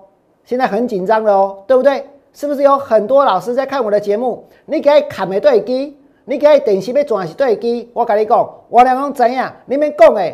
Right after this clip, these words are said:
就是代号四九三四的太极，为什么？因为太极今天尾盘拉上去涨停板，简直可以说是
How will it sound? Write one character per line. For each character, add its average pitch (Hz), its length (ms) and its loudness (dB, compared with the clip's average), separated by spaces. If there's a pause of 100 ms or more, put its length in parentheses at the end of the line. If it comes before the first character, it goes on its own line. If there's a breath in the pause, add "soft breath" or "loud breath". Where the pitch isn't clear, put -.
(100)
就 170 80 -4
是 196 140 -6
代 285 240 0
号 240 240 -2
四 339 320 -6
九 202 200 0
三 254 280 -4
四 262 140 -4
的 226 80 0
太 254 220 -4
极， 196 200 -8
为 196 120 -2
什 233 160 -2
么？ 240 80 -4 (280 loud breath)
因 262 100 -8
为 285 80 0
太 285 260 2
极 220 220 -6
今 262 160 -6
天 269 160 -2
尾 196 160 0
盘 190 180 -4
拉 240 160 -2
上 240 160 -4
去 233 140 -8
涨 175 260 -6
停 165 140 -8
板， 180 180 -8 (1900)
简 196 220 4
直 240 120 6
可 294 140 6
以 277 80 4
说 277 220 2
是 277 360 -4